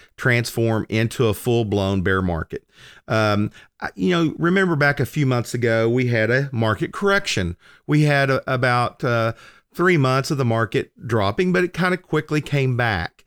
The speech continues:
Well, sometimes that doesn't happen. It doesn't come back quickly, and it, it ends up leading into what we define as a bear market. So, um,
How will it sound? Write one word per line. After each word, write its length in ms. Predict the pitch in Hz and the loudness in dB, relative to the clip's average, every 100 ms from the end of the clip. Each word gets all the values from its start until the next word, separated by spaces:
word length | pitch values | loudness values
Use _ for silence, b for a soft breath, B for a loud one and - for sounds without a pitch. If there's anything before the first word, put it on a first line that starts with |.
| B B B | B B B
Well, 340 | 147 156 147 - _ | 0 2 0 -6 _
sometimes 840 | - 214 240 180 156 147 143 - - - | -4 -4 -2 -2 0 0 -2 -6 -14 -4
that 260 | 131 135 | -2 0
doesn't 280 | 139 139 143 | 0 0 0
happen. 440 | 151 185 123 92 - | 0 0 -2 -4 -4
It 80 | |
doesn't 240 | 113 175 175 | -2 0 0
come 160 | 120 | 0
back 180 | 90 87 | -2 -4
quickly, 420 | - 98 95 85 | -4 -4 -2 0
and 100 | 120 | 2
it, 100 | 135 | 0
it 220 | - 135 - | 0 0 0
ends 240 | 131 123 | -2 -2
up 180 | 123 113 | -4 -2
leading 440 | 117 127 131 127 | 0 2 2 0
into 680 | 110 131 127 127 110 113 113 B B B | 0 0 -2 0 2 2 0 B B B
what 220 | 117 117 | -2 2
we 140 | 110 120 | 2 2
define 420 | 113 - 101 104 | 0 0 0 2
as 140 | 95 | 0
a 60 | 101 | 0
bear 220 | 95 95 | 0 2
market. 400 | 95 85 82 - B B B - | 0 -2 -4 -10 B B B -10
So, 460 | - 139 131 127 | -2 2 4 4
um, 420 | 110 120 113 113 | 2 2 2 0